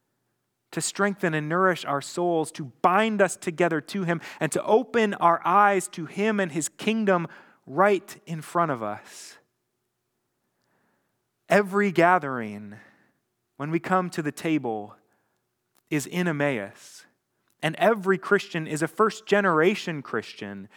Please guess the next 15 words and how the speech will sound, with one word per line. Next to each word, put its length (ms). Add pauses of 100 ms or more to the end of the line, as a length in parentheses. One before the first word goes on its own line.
(280)
because 280
we 280
too 420 (160)
have 240
met 460
the 80
risen 460
Jesus 640 (260)
as 220
we 80
come 500
here 400
to 300
his 320
table. 560